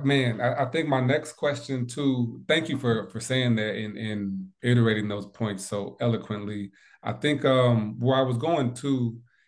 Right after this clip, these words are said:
is, you know, Lindsay, I've been doing this a long time. So this is partly coaching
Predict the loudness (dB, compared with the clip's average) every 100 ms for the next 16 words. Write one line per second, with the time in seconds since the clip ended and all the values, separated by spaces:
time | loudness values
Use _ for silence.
0 | _ _ -2 0 2 0 -2 -12 -16 _
1 | _ _ _ _ _ _ _ _ -2 2
2 | 2 2 2 2 4 6 6 4 2 2
3 | 2 0 -2 -2 0 -2 -2 2 2 2
4 | -8 -2 -2 0 -2 -6 -6